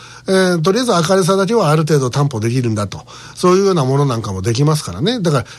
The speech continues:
丈夫、しかもそれ、あの、そこそこの丈夫さもあり、ありますし、耐候性も高いということで、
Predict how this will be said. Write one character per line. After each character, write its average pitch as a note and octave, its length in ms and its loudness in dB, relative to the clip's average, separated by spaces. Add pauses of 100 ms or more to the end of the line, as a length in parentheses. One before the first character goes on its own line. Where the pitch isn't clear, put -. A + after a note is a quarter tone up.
丈 D3+ 180 4
夫、 D#3 120 -4
し - 80 -4
か G#3+ 100 0
も D#3 80 2
そ D3 100 2
れ、 C#3+ 180 2
あ B2 100 -4
の、 A2+ 480 -2
そ D3 120 0
こ C3 120 0
そ D3+ 100 2
こ G#3 80 2
の F#3+ 120 2
丈 C3+ 180 2
夫 C3 80 0
さ B2+ 120 -2
も A#2 140 0
あ B2 40 0
り、 B2 220 -2
あ A#2+ 80 -4
り A#2+ 80 0
ま A#2 100 -2
す - 80 -6
し、 G2 160 -8 (200)
耐 C#3 180 2
候 C3 180 -2
性 C3 180 0
も A#2 100 -2
高 A#2 280 0
い A#2+ 60 -2
と - 160 -12 (320)
い B2+ 60 0
う C3 100 4
こ C3 120 -6
と G#2+ 120 -6
で、 A2 220 -2